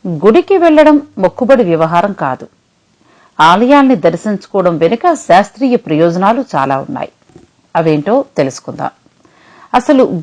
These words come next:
గుడి ఎప్పుడు, ఎందుకు, ఎలా ఏర్పడింది? దేవాలయాలకు ఎందుకు వెళ్ళాలి? ఈ విషయమై వేదాలు ఏం చెప్తున్నాయి? ఇటువంటి అంశాలన్నీ కూడా తెలుసుకోవడం చాలా అవసరం.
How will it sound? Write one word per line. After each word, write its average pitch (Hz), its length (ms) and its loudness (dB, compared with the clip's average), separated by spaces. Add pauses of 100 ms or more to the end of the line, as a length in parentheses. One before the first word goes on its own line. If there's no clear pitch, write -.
గుడి 233 180 2
ఎప్పుడు, 202 560 0 (160)
ఎందుకు, 220 340 -2
ఎలా 170 300 0
ఏర్పడింది? 170 680 -2 (500)
దేవాలయాలకు 226 880 2 (100)
ఎందుకు 151 280 -4
వెళ్ళాలి? 190 440 0 (800)
ఈ 233 140 2
విషయమై 294 480 2
వేదాలు 190 540 2
ఏం 170 380 -4
చెప్తున్నాయి? 180 480 -4 (640)
ఇటువంటి 190 340 -2
అంశాలన్నీ 170 540 -2
కూడా 165 360 0 (260)
తెలుసుకోవడం 175 540 -4 (120)
చాలా 139 200 -2
అవసరం. - 420 -10